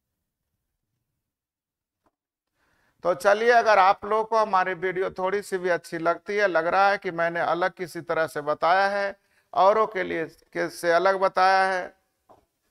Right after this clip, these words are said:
तो जरूर लाइक कर दीजिएगा और शेयर कर दीजिएगा। और जो वीडियो को बाद में देखते हैं, वो अपनी कमेंट लिखना मत छोड़े। अच्छा लगे तो अच्छा लिखेंगे, खराब लगे तो खराब भी लिखना जरूरी है।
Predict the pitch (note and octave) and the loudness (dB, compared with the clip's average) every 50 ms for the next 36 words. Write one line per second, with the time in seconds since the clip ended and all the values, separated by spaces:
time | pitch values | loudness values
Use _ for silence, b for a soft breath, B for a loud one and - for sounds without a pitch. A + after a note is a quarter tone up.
0 | _ _ _ _ _ _ _ _ _ - D3+ D3+ C#3+ F3 F3 F3+ G3+ G#3 G#3 G3+ | _ _ _ _ _ _ _ _ _ -12 -10 -6 -2 0 0 2 0 -2 -2 -6
1 | F3+ D#3+ E3 E3+ E3+ E3+ F3+ G3 F#3 _ - G3 F#3 F#3 E3+ F3+ F#3 E3 D#3 F#3 | -12 -6 -2 2 2 4 2 2 -2 _ -2 -2 -2 -2 -2 -6 -6 -6 -4 -4
2 | F#3+ G3 F#3 G3+ F#3+ F#3 F#3 F3 - - - F3+ F3+ E3+ D#3 C#3+ - - B2 B2 | -4 -2 0 2 2 2 2 0 -4 -8 -6 -2 -2 -2 -2 -2 -4 -4 -6 -6
3 | A#2+ A2+ A#2 A#2 A2+ A2 A2 G#2+ F#2+ G2 F#2+ C#2 - - _ _ _ _ _ _ | -6 -8 -10 -12 -12 -14 -14 -14 -12 -10 -10 -10 -12 -14 _ _ _ _ _ _
4 | _ _ _ _ _ _ _ _ _ _ _ _ _ _ _ _ _ _ _ _ | _ _ _ _ _ _ _ _ _ _ _ _ _ _ _ _ _ _ _ _
5 | _ _ _ - - D#3 E3 E3+ F3+ F#3 G3 F#3+ D#3+ F#3 F#3+ F#3 G3 G3 G#3 G#3 | _ _ _ -4 -2 0 0 0 0 -2 -4 -4 -2 -2 -2 -2 -2 -2 -2 -2
6 | - - F#3+ F3 D#3+ F3 F3+ F#3+ F#3 G3+ G3 G3+ G3 F3+ G3 F#3+ - _ - G3+ | -2 -4 -4 0 2 4 4 4 2 -2 -6 -8 -6 -6 -6 -8 -8 _ -8 -6
7 | G3+ G3+ G3 F#3 F3+ F3 - E3+ F#3 F3+ - E3+ E3 E3 E3+ F3+ F#3 F#3+ D#3+ D3 | -4 -2 -2 -2 -2 -2 -4 -8 -12 -10 -6 -6 -6 -6 -6 -8 -10 -10 -12 -14
8 | D#3+ D#3+ D#3 - E3 D#3+ D#3 D#3 D#3+ F3+ F3+ F3 - - F#3+ F#3+ F#3+ G3 G3 G3 | -14 -14 -14 -10 -6 -6 -6 -4 -4 -6 -8 -8 -8 -8 -6 -4 -4 -4 -6 -8
9 | B3+ - b b b b b b - F3 F3+ F3 - - G#3+ G#3 G3+ F#3+ F#3 E3+ | -12 -16 b b b b b b -2 -2 -2 -2 -2 0 2 2 2 2 0 0
10 | E3+ D#3+ - D#3+ D#3 D#3+ - - - F#3+ F#3+ F#3+ G3 F#3+ - - G3 F#3+ F#3+ G3 | -2 -4 -2 -2 -4 -4 -4 -4 -2 -2 -2 -2 -2 -6 -6 -6 -8 -6 -6 -6
11 | F#3+ - - F3 D#3 D#3 E3+ F3+ F3 F3 F3+ F3 F3 F3 E3+ - D3+ - _ - | -8 -8 -6 -4 0 2 2 0 0 -2 -6 -6 -6 -6 -6 -8 -8 -8 _ -2
12 | D#3 E3 F3+ F#3+ F3+ E3 E3 D3+ D3 C#3+ - - C3+ B2+ B2 A#2+ A#2+ A2+ A2+ G#2+ | 0 2 2 2 0 -2 -8 -8 -10 -10 -10 -10 -10 -8 -8 -8 -10 -12 -12 -14
13 | F#2+ E2 D#2+ G#2+ G#2+ G2 - | -14 -14 -16 -16 -18 -20 -20